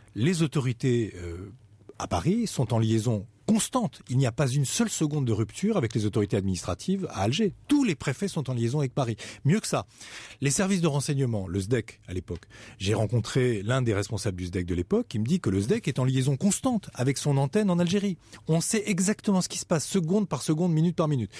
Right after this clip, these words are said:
Ce qui est d'ailleurs assez grave pour les putschistes, puisqu'en substance, on sait qu'il n'y a aucun mouvement d'aucune sorte, que rien ne se passe. Ce qui est quand même assez grave, somme toute, pour les putschistes. Et ce qui est plus embêtant encore, c'est que quand le fameux discours de Debré se fait donc, euh,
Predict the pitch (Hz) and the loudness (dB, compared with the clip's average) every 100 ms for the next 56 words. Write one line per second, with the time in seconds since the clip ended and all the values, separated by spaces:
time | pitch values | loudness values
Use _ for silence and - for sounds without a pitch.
0 | - - 135 139 127 117 123 117 120 - | -16 -2 2 2 2 0 0 0 -2 -4
1 | 92 92 101 220 226 - - - 123 151 | -6 -6 -6 -4 -6 -10 -20 -6 -2 0
2 | 131 127 - 214 - 139 - - 254 - | 0 0 0 0 2 0 0 0 0 0
3 | 139 135 143 196 190 147 143 175 135 123 | 2 2 2 2 2 2 0 0 -2 -4
4 | 135 - 127 - - - - - - - | -4 -4 -4 -6 -20 -20 -20 -18 -10 -2
5 | 147 135 202 208 - 131 92 - - _ | 0 2 2 0 -2 -6 -6 -12 -18 _
6 | - - - 120 131 131 - 98 131 - | -20 -12 -4 0 2 2 2 0 0 0
7 | 98 92 165 117 95 107 - - - - | -4 -2 0 0 -2 -2 -10 -12 -12 -14
8 | - 127 - 190 196 190 170 131 117 101 | -4 0 0 0 0 2 2 2 0 -2
9 | 101 190 254 - - - - - 156 135 | 0 0 -2 -6 -20 -20 -12 -2 -2 2
10 | 151 117 - - - 226 233 185 - - | 0 0 -14 -20 -2 0 0 -4 -12 -20
11 | - - 107 - 131 151 156 131 110 107 | -16 -6 -4 0 2 4 4 2 -2 -8
12 | 107 92 107 101 - 156 123 98 101 101 | -12 -10 -6 -6 -2 -2 0 0 0 2
13 | 120 113 104 - 120 104 92 - 80 | 0 -2 -8 -2 -2 -2 -6 -8 -10